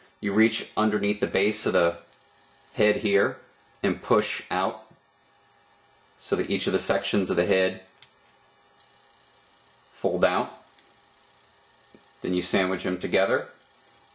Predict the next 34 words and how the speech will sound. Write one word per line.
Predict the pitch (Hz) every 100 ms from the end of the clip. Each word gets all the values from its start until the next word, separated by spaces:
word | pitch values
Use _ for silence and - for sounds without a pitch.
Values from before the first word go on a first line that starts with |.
| -
and | 92 92
reach | 95 -
to | 95
the | 92
back | 95 98 -
and | 98
pull | - 98
out | 95
their | 95
two | - - 107
little | 101 95
nubs | 95 98 98 -
there | 101 107
that | 110 -
pull | 104 98
out | 92
to | 107
make | 95
the | 95
little | 92 90
tail. | - 95 95 110 - - - - -
And | 101
then | 92
you | 90
flip | - 110 -
out | 95 98 92 - - _ _ - - _ - _ -
each | 104 101
of | 101
the | 98
little | 95 -
fins | - 107 95 107 120 -
that | 117
he | 120
has. | 117 120 139 -